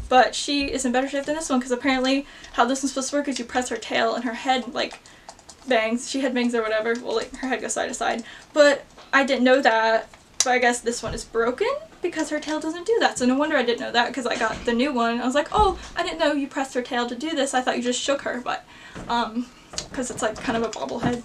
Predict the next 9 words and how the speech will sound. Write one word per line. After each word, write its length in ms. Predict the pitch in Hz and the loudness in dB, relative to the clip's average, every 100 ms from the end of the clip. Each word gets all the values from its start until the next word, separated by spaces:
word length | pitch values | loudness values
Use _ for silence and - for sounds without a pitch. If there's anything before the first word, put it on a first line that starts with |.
| - | -6
too, 260 | 262 247 247 - - - | -2 -2 -4 -14 -18 -10
um, 240 | 190 247 247 - - - - | -8 -8 -12 -18 -20 -16 -8
but 160 | - | -6
yeah, 220 | - - | -4 -6
so, 260 | 254 - 254 - - - - | -8 -8 -8 -8 -20 -20 -20
Hello 420 | - 370 370 370 349 | -12 -10 -6 -6 -8
Kitty. 300 | - 320 330 - - - - - - - - - - - - | -14 -14 -14 -18 -20 -20 -20 -20 -20 -20 -20 -20 -20 -20 -10
But 140 | 311 269 | -4 2
yeah, 240 | 247 | 2